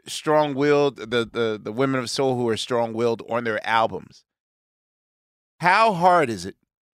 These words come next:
or how hard was it for men not to be intimidated by you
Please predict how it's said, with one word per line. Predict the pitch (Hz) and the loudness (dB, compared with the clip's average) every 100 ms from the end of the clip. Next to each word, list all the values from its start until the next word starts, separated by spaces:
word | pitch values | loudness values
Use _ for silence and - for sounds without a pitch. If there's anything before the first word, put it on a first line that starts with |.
| _ | _
or | 143 147 | 4 6
how | 175 175 | 4 2
hard | 151 170 160 135 | 4 4 4 0
was | 123 143 156 | -2 2 2
it | 104 - _ _ _ _ _ | 0 -10 _ _ _ _ _
for | 160 147 | -4 -2
men | 135 151 147 131 | -2 -2 -2 2
not | 143 139 | 2 2
to | - | -6
be | 120 135 | -8 -8
intimidated | - 143 135 113 113 107 85 | -4 -6 -4 -4 -4 -6 -2
by | 110 98 | 0 0
you | 95 95 92 90 | -2 -6 -6 -8